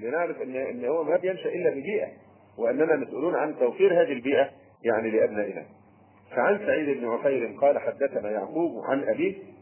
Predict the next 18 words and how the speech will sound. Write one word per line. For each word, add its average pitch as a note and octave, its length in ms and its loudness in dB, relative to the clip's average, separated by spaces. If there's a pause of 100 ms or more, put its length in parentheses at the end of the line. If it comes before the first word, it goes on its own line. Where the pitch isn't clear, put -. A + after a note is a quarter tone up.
أن E3 200 2
عبد B2+ 200 -2
العزيز A#2+ 560 -2
بن A2+ 60 -12
مروان، A2+ 480 2 (480)
وهو A#2 220 0
والد B2+ 200 2
عمر B2 240 0
بن G#2+ 100 -10
عبد G2+ 100 -6
العزيز، A#2+ 400 -4
بعث C#3 320 2
ابنه A#2+ 480 -2
عمر D#3 300 4
إلى B2 180 0
المدينة C3+ 560 0 (440)
يتأدب C3 760 2
بها، A2+ 420 -6